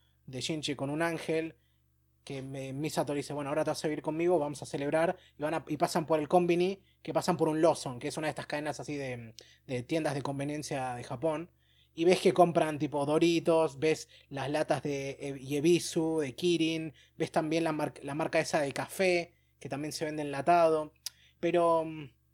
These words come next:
por eso, todo parece como, mm, desde esa per-, desde esa perspectiva. A ver, necesitamos material para demostrar qué es lo que el estudio puede hacer,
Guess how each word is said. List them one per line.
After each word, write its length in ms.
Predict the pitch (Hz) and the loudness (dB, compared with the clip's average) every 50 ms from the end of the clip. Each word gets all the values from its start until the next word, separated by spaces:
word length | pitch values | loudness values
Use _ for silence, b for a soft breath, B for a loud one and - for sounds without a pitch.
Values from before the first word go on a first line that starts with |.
| _ _ _ _ _ _ _ _ _ _ _ _ _ _ _ | _ _ _ _ _ _ _ _ _ _ _ _ _ _ _
por 160 | - 175 196 | 2 4 4
eso, 260 | 196 190 - 147 131 | 4 4 2 -2 0
todo 220 | - 208 220 220 180 | 4 4 4 6 6
parece 340 | 202 202 202 202 - 226 | 6 6 6 4 2 0
como, 300 | 175 190 180 170 160 156 | 2 2 0 0 -2 -4
mm, 200 | 151 151 147 135 - _ _ _ _ | -4 -8 -10 -12 -14 _ _ _ _
desde 300 | 139 143 160 160 180 185 | -2 -2 0 2 2 2
esa 220 | 185 - 202 180 | 4 4 2 4
per-, 180 | - 160 131 - - - | 4 0 0 -2 -16 -10
desde 260 | - 151 151 151 175 | -4 -4 -2 0 0
esa 180 | 165 - 185 165 | 0 2 0 -2
perspectiva. 640 | 165 143 - - 147 127 139 135 123 117 113 - _ _ _ _ _ _ _ | -2 -2 -4 -6 -8 -6 -6 -8 -6 -8 -10 -12 _ _ _ _ _ _ _
A 140 | - 147 143 135 | -8 -6 -6 -6
ver, 120 | 123 113 _ _ _ _ _ _ _ - | -6 -8 _ _ _ _ _ _ _ -8
necesitamos 760 | 151 151 143 - - 196 190 196 196 190 170 170 - - _ _ _ _ _ _ _ _ - | -8 -8 -6 0 0 2 2 4 2 2 0 0 -2 -12 _ _ _ _ _ _ _ _ -10
material 800 | 151 160 170 165 160 - 180 175 175 190 196 202 208 220 214 202 | -4 -2 0 0 4 6 6 8 10 8 8 8 8 6 4 2
para 220 | - - 180 165 165 | 2 2 4 4 4
demostrar 420 | 160 160 156 - - 175 185 185 | 4 2 -6 -4 0 0 2 2
qué 80 | 185 190 | 2 2
es 40 | 185 | 2
lo 80 | 185 165 | 2 2
que 60 | 165 | 0
el 60 | 156 | -2
estudio 340 | 127 - - 185 180 180 175 - | -4 0 2 4 4 4 4 4
puede 180 | 180 175 175 170 | 2 2 4 2
hacer, 420 | 165 - - 190 190 202 220 214 | 2 0 -2 0 0 0 -2 -4